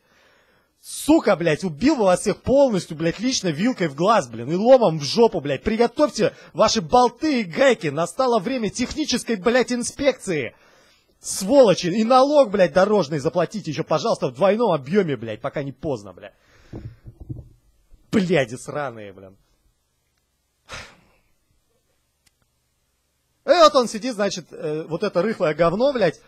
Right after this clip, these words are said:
у нее, естественно, э, в-, мелированные волосы, блядь. Но у Ягами Лайто в аниме, блин, он блондин, потому что японцы любят таким образом выделять своего главного героя. Это очень часто происходит в аниме.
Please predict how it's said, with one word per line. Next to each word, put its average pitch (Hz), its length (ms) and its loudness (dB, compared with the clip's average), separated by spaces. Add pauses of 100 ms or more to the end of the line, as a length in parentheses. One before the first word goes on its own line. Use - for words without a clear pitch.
(180)
у 160 120 -8
нее, 277 140 0
естественно, 214 420 -4
э, 143 460 -4
в-, 135 440 -18 (100)
мелированные 233 840 0
волосы, 156 500 -4
блядь. 92 260 -18
Но 240 320 -2 (280)
у 180 120 -6
Ягами 208 380 2
Лайто 254 380 2
в 156 100 -6
аниме, 202 360 -2
блин, 175 220 -2
он 226 200 -2
блондин, 147 600 -2
потому 240 340 -6
что 190 540 -2
японцы 220 480 -6
любят 226 280 -4
таким 170 280 -8
образом 156 440 -6 (1500)
выделять 208 520 0
своего 180 300 -2
главного 160 420 -2
героя. 117 460 -4
Это 233 260 -4
очень 202 260 -6
часто 131 300 -8
происходит 117 460 -12
в 127 60 -8
аниме. 262 400 -4